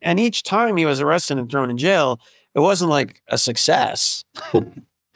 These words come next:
You know, there was a lot of, um, things that seemed like failures, and, but it was the cu-, uh, accumulation of a vast number of failures by a vast number of people working together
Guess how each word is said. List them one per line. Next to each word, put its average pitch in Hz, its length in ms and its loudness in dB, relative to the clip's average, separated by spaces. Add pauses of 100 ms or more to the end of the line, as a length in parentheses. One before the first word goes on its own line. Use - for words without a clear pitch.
(260)
You 147 100 2
know, 160 180 4
there 196 160 0
was 175 260 0 (460)
a 151 120 4
lot 160 220 4
of, 165 240 -2 (100)
um, 147 460 0 (140)
things 175 380 0
that 151 160 -2
seemed 165 300 0
like 139 200 2
failures, 143 580 0
and, 143 140 -2
but 156 120 2
it 156 40 2
was 147 180 -2
the 151 120 -2 (320)
cu-, 202 380 -2
uh, 156 260 2
accumulation 165 1300 0 (680)
of 143 320 0 (220)
a 151 100 0
vast 180 480 2
number 160 380 2
of 127 100 -2
failures 156 600 0
by 117 140 -2
a 123 80 0
vast 147 400 0
number 139 240 -2
of 107 160 -12
people 196 400 -4
working 117 360 -2
together 117 600 2